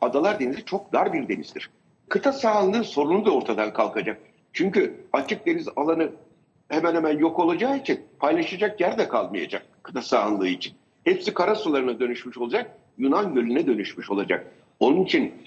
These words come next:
millet affetmez. Bunu bakın, Türk tarihi de affetmez.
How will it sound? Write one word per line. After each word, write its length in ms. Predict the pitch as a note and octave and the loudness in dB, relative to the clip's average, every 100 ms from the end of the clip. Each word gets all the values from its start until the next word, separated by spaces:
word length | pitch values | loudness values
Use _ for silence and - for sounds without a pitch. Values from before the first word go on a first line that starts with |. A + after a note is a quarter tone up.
| _ _ _ _ - | _ _ _ _ -2
millet 360 | C3+ D#3 F#3+ | 2 4 4
affetmez. 680 | F3 - C#3 - C#3+ B2 - - _ | 2 0 -4 -6 -6 -8 -10 -20 _
Bunu 180 | C#3 D3+ A#2+ - | -6 -6 -6 -4
bakın, 300 | C#3+ D3+ A#2 - _ - | -4 -2 -6 -8 _ -6
Türk 240 | F3 - | -4 -2
tarihi 340 | D3 C3+ C#3+ | 0 2 0
de 60 | E3 | 0
affetmez. 600 | C#3 - G2+ - F2 - | 0 -2 -8 -8 -14 -14